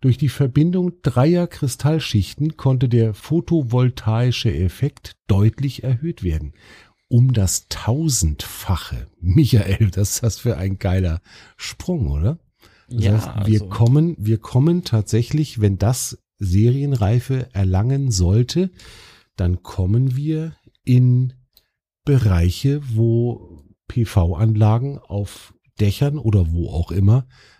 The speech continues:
Speaker 1: wirklich, wirklich Power liefern können. Finde ich super.
Speaker 2: Ja, ich, ähm, wir haben selber einen auf dem Dach, also ich würd's austauschen.
Speaker 1: Ja, definitiv. Also wenn das,
Speaker 2: <laughs>
Speaker 1: wenn das dann bezahlbar wird und wirklich auch, äh,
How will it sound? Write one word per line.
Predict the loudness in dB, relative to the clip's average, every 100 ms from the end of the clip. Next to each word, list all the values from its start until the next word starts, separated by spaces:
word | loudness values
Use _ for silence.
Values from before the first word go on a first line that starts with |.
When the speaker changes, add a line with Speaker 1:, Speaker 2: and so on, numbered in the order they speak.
| -4
Speaker 1:
wirklich, | 2 2 0 -6 -6 -14 _
wirklich | -4 0 0 -2 -8 -8
Power | -6 0 2
liefern | 0 -6 -8 -12
können. | -12 -14 -14 -18 _ _ _ _ _ _ _
Finde | -20 -4 0 2
ich | 0 -2
super. | 2
Speaker 2:
Ja, | 4 4 0 _ _ _ _ _ -12 -12
ich, | -12 -18 _ -8
ähm, | -2 0 2 0 -4 -14 _ _ _
wir | -2 0
haben | 0
selber | 0 -2 -4
einen | -8
auf | -8
dem | -8
Dach, | -10 -10
also | -14 -14 -12
ich | -10 -12 -10
würd's | -10 -4
austauschen. | -4 -4 -8 -10 _ _ _ -6
Speaker 1:
Ja, | -4 -2 2
definitiv. | 2 4 2 2 0 2
Also | 2 4
wenn | 4
das, | 4 0 -4 -12 -12
Speaker 2:
<laughs> | -8
Speaker 1:
wenn | 2 4
das | 4 4
dann | 4 4
bezahlbar | 0 0 2 2 2 -2 -2
wird | -4 -4
und | -2 -2
wirklich | -2 -4 -6
auch, | -10 -10 -12 _
äh, | -6 -2 -2